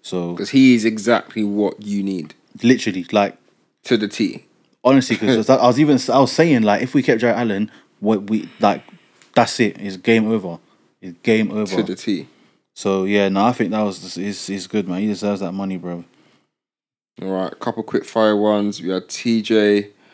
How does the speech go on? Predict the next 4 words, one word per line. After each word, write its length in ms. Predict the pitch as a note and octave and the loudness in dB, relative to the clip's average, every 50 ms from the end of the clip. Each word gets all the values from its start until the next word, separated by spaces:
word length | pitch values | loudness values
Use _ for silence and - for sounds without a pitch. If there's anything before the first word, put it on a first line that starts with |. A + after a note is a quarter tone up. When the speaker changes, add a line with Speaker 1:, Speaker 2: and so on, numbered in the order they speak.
| _ _ _ _ _ _ _ | _ _ _ _ _ _ _
Speaker 2:
McConnell 640 | G2 G2 - - - - A#2 A2+ A2+ A2+ A2 A2 - | -8 -8 -8 -6 -2 0 2 2 4 4 4 2 2
agreeing 300 | G2 G2+ - G#2+ G#2 F#2+ | 0 -2 0 0 0 0
a 60 | F#2+ | -2
four-year, 800 | G2+ - - - G#2 G2+ G2 G2+ G2 F#2+ F#2 F#2 F#2 F#2 F2 - | -6 -8 -4 -2 0 0 2 2 0 0 -2 -2 -2 -2 -4 -6